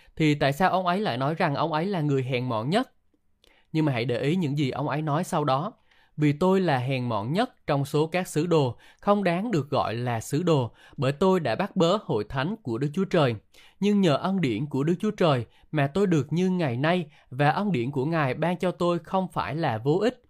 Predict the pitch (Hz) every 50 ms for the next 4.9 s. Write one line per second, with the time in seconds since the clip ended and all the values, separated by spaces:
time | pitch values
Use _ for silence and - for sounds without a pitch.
0 | _ _ _ _ _ _ _ _ - - - 160 190 208 175 127 107 95 - -
1 | _ _ _ _ - 156 151 151 151 151 151 143 143 131 147 143 143 151 156 156
2 | 143 139 143 196 196 196 185 196 262 262 - - 139 104 104 139 151 131 143 160
3 | 151 131 117 107 - - 190 233 277 - _ _ _ _ _ _ _ _ - 156
4 | 156 156 156 160 156 143 131 - - 123 113 123 - - 196 196 196 202